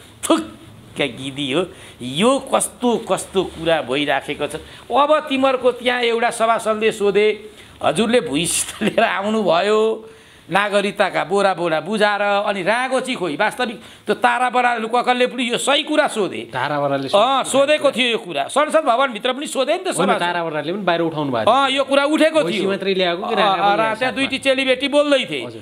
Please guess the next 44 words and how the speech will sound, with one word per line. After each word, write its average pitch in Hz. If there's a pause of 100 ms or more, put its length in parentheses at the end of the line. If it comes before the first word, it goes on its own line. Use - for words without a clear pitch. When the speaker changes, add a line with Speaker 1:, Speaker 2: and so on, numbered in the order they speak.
Speaker 1:
अ, -
त्यो 285
कुरा 294
ठिक 269
हो 320
नि 320
त, -
Speaker 2:
भैँसी 233
Speaker 1:
भाले 208
Speaker 2:
मात्रै 247
Speaker 1:
भएपछि 269
पोथी 269
हुनु 285
पर्यो, 269 (200)
पोथी 262
भएपछि 214
भाले 196
हुनु 220
पर्यो, 202
हो 202
कि 262
होइन 285
भन 170
त 175
ल? 226
Speaker 2:
भैँसी 151
मात्रै 170
Speaker 1:
अँ, 156
Speaker 2:
ल्याएर 233
Speaker 1:
यसले 277
Speaker 2:
काम 226
Speaker 1:
मम्म 247
Speaker 2:
गर्ने 247
Speaker 1:
खान 220
ल्याएको, 160
यहाँ 147
सुन 156
यता। 98
अब 147
यो 185
अपराधीले 175
भूत 185
लिएर 170
आयो। 110